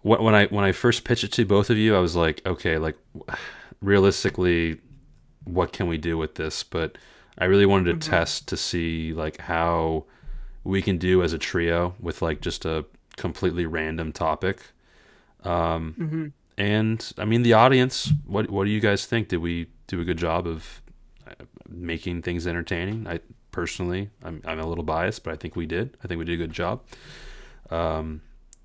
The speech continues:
Speaker 1: you guys have anything else to promote or, or say, uh, before we end things off?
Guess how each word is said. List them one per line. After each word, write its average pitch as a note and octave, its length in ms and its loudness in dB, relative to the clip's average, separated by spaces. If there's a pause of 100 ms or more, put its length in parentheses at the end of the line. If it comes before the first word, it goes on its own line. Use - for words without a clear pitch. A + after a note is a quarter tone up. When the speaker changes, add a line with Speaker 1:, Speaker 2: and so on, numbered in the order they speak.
Speaker 1:
you F#2+ 120 -4
guys F2+ 400 2
have F2+ 220 0
anything F#2 460 0
else F#2+ 280 4
to F#2 380 2
promote A2+ 640 4
or, F#2+ 340 4
or F#2+ 160 0
say, A#2+ 680 0 (1160)
uh, F#2 320 -14 (160)
before G2 300 -2
we G2 120 0
end G2 180 -4
things G#2 200 -2
off? B2 460 -4